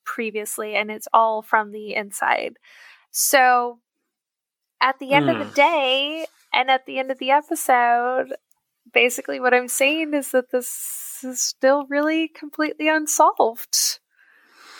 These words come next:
Speaker 1: And one of the weirdest mysteries out there that we
Speaker 2: Honestly.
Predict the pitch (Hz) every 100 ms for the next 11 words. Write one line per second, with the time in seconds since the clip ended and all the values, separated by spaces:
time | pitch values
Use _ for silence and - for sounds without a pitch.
0 | - - - 254 262 262 254 254 - -
1 | 240 226 247 262 262 262 254 240 240 254
2 | 285 285 277 - 254 247 247 - 254 247
3 | 254 254 262 254 262 233 247 - 214 196
4 | 214 _ _ 113 107 131 135 135 - 123
5 | 117